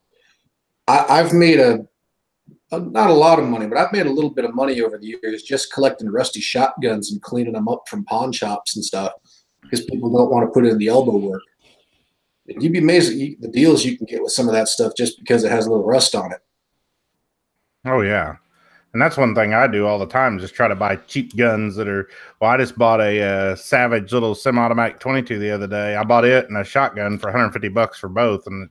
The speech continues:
Speaker 2: it was a Maverick eighty-eight shotgun. Neither one of 'em were worth a lot, but the, the twenty-two they just threw in basically for free, and it, uh, all the bluing was gone off the barrel, and I was like, "Mm,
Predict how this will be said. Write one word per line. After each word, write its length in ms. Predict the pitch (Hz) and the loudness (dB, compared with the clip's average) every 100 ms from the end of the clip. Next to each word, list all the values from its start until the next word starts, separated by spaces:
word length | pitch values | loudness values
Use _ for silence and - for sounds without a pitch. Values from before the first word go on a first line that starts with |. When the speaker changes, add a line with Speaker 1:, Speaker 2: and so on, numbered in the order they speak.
| _ | _
Speaker 2:
it 80 | 101 | -14
was 100 | 87 | -12
a 40 | |
Maverick 380 | 90 98 92 87 | -6 -4 -4 -4
eighty-eight 340 | 92 92 92 80 | -6 -4 -6 -6
shotgun. 420 | 101 98 92 104 | -8 -8 -8 -8
Neither 180 | 107 101 | -4 -4
one 100 | 104 | -4
of 80 | |
'em 60 | 95 | -4
were 60 | 101 | -4
worth 200 | 101 95 | -6 -6
a 60 | |
lot, 400 | 95 120 104 - | 0 2 0 -2
but 120 | 101 - | -12 -12
the, 100 | 95 _ _ _ _ _ | -20 _ _ _ _ _
the 100 | 143 | 0
twenty-two 560 | 139 170 180 165 143 123 | 0 0 0 2 0 2
they 100 | 123 | 2
just 220 | 123 - | 2 0
threw 180 | 147 135 | 0 2
in 220 | 123 120 | 2 2
basically 480 | 131 123 127 120 113 | 2 0 -4 -6 -6
for 100 | 104 | -10
free, 460 | - 147 139 107 | -8 -6 -4 -6
and 100 | 107 | -4
it, 140 | 120 123 | -2 0
uh, 300 | 107 98 92 _ _ _ _ - | 2 0 -2 _ _ _ _ 2
all 140 | 156 | 4
the 60 | 147 | 4
bluing 460 | 156 185 151 107 | 6 6 6 2
was 100 | 98 | -4
gone 220 | 95 113 | -2 0
off 160 | 113 110 | 0 -2
the 60 | 101 | -6
barrel, 260 | 139 135 | 0 0
and 80 | 98 | -2
I 40 | 98 | -6
was 60 | |
like, 180 | 95 - | -8 -8
"Mm, 240 | 208 185 | -8 -8